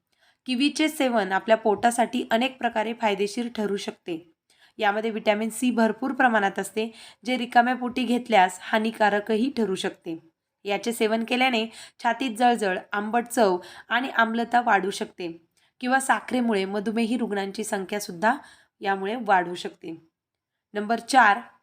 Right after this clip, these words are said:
अननस. अननस रिकाम्या पोटी खाऊ नये, कारण त्यात फ्रक्टोज जास्त प्रमाणात असते. त्यात व्हिटॅमिन सी सोबत फायबर देखील असते, जे एकत्रितपणे चयापचय कमी करते.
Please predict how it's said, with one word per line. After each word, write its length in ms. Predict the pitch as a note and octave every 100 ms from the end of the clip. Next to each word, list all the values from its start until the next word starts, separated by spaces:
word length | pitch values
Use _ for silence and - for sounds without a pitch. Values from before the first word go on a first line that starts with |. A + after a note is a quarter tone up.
| _
अननस. 440 | G#3 F#3+ F3 E3 E3 - _ _ _ _ _ A#3
अननस 440 | C4+ D#4 E4+ E4
रिकाम्या 380 | C4 C4+ C4 C#4+
पोटी 320 | C4 B3 A#3
खाऊ 240 | A3+ G#3 G#3
नये, 280 | A3 F#3 G3 - _ -
कारण 240 | A3+ A#3 B3
त्यात 300 | B3 A#3+ - -
फ्रक्टोज 580 | A#3 A#3 C4 C#4 - - G3
जास्त 320 | G#3+ A3 -
प्रमाणात 480 | A#3 A3 G3 G3 G3+
असते. 260 | F#3+ - A3+ - _ _ _ A3+
त्यात 180 | A3+
व्हिटॅमिन 420 | A3 A3 A3 A3 A3+
सी 200 | B3 B3
सोबत 380 | B3 G#3 G#3 -
फायबर 340 | A3+ G#3+ G3 A#3
देखील 320 | B3+ C4 B3
असते, 280 | G3+ - F3+ F3 _ _ _ _ C4+
जे 80 |
एकत्रितपणे 960 | - B3+ B3 A#3+ D4+ D#4+ D#4+ B3 F#3+ E3+
चयापचय 640 | - A3 A3 A3 A3+ A#3+
कमी 340 | B3 A#3 G#3+ B3+
करते. 400 | B3+ F#3 F3